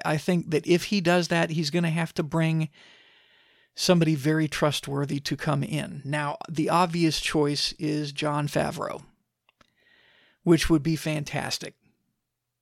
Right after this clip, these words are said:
That would be the, the obvious ultimate choice, is Jon Favreau. Another thing that he's gonna have to do is Dave Filoni has to go.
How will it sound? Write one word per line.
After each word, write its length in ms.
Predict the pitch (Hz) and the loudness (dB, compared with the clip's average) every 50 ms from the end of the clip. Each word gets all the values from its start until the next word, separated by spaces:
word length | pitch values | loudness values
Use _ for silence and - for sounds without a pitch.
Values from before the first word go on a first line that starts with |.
| _ _ - | _ _ -2
That 180 | 170 165 160 156 | 0 0 2 2
would 140 | 170 165 147 | 2 0 0
be 220 | 160 170 165 165 | 0 0 0 0
the, 300 | 151 135 170 160 151 - - | -2 -2 -2 -4 -4 -6 -10
the 240 | 214 151 165 165 - | -12 -6 -4 -4 -4
obvious 580 | - 147 139 147 143 143 143 147 143 143 - - - | -4 -4 -6 -6 -6 -4 -4 -4 -4 -4 -4 -4 -2
ultimate 500 | - 160 180 170 - 156 151 147 147 - | 0 0 0 0 0 0 -2 -2 -2 -4
choice, 480 | - - - - - - - - - _ _ _ _ _ _ - - | -6 -4 -4 -4 -4 -6 -8 -10 -10 _ _ _ _ _ _ -12 -6
is 140 | - 160 156 | -4 -4 -4
Jon 280 | 156 - 151 147 160 143 | -2 -4 -4 -4 -6 -6
Favreau. 500 | - - - 143 139 - - - - - _ - - - - - - - - - - _ _ _ _ _ - | -8 -8 -6 -8 -8 -8 -10 -12 -12 -12 _ -20 -20 -20 -20 -20 -20 -20 -20 -20 -20 _ _ _ _ _ 0
Another 400 | 156 160 156 170 180 190 214 233 | 0 2 2 2 2 2 2 0
thing 240 | 220 - 214 202 196 | -2 -2 -4 -2 -2
that 100 | 185 165 | -2 -2
he's 180 | 175 190 165 | -2 -4 -2
gonna 140 | 175 190 185 | -2 -2 -2
have 240 | 165 170 170 165 - | 0 -2 -2 -4 -4
to 80 | - 160 | -6 -4
do 220 | 147 170 170 165 | 0 2 2 2
is 260 | 170 - 165 160 151 | 2 2 2 0 0
Dave 300 | 139 131 160 160 175 175 | 0 0 2 2 2 2
Filoni 460 | - - 180 165 160 156 156 156 151 143 | 2 2 2 2 4 2 2 2 2 2
has 200 | 147 147 143 - | 2 2 0 0
to 80 | - 143 | -2 -2
go. 260 | - - - - | -2 -2 -4 -6